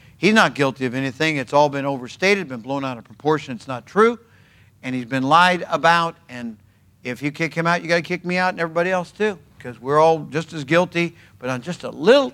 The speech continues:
tiny small scale that you're talking about here.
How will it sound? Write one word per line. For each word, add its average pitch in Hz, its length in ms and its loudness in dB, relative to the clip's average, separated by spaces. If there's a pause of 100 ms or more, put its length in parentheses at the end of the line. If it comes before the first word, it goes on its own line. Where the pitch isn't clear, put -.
(100)
tiny 208 400 0
small 185 600 2 (280)
scale 156 640 0
that - 220 -20
you're - 80 -20
talking 120 340 -2
about 107 300 -8
here. 110 260 -10